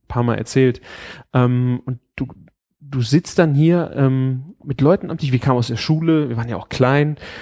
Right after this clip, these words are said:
Aber dann kommen, dann sitzen Leute aus Japan hier, aus Amerika, aus Australien, äh, aus Argentinien, ähm,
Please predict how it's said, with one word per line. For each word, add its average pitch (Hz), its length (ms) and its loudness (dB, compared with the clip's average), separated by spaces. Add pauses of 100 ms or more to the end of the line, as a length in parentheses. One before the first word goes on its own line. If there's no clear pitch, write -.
(120)
Aber 123 120 -6
dann 123 140 -4
kommen, 147 260 2
dann 123 120 2
sitzen 131 300 -4
Leute 127 280 2
aus - 160 -6
Japan 123 400 -2
hier, 127 200 -4
aus - 120 -6
Amerika, 127 520 -2
aus - 200 -10
Australien, 120 720 -2 (440)
äh, 135 260 4
aus - 240 -4
Argentinien, 131 720 0 (420)
ähm, 139 480 2